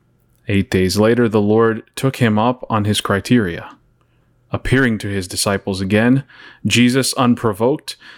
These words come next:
turns to Thomas and invites him to do just what he demanded for the sake of belief.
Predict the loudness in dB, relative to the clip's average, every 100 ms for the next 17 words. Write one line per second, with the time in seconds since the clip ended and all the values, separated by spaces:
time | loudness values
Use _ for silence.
0 | -20 _ -2 0 0 -2 -2 0 0 0
1 | -2 0 2 2 2 -2 -2 -2 0 2
2 | 0 0 0 0 0 0 -2 -2 0 0
3 | 0 2 2 2 2 0 -6 _ -2 -2
4 | 0 -2 0 -2 -2 -4 -2 -4 -4 -10
5 | -16